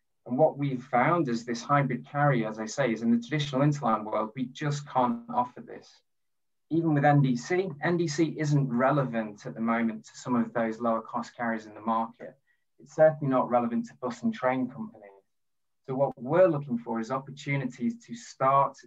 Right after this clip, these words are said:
developing, A, the first, the capability to sell, offer these customer, offer these products to customers from a distribution point of view, but then how can we work to improve the processes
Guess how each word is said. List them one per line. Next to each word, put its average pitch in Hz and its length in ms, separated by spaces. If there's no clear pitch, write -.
developing, 123 920
A, 180 320
the 156 100
first, 151 280
the 123 140
capability 131 680
to - 60
sell, - 520
offer 151 320
these 117 260
customer, - 520
offer 143 220
these 123 200
products 120 340
to - 100
customers 135 560
from 110 120
a 110 40
distribution 131 720
point 113 300
of - 80
view, 117 440
but 127 120
then 156 560
how 151 240
can 139 160
we 127 120
work 123 520
to 123 140
improve 147 640
the 123 100
processes 143 1300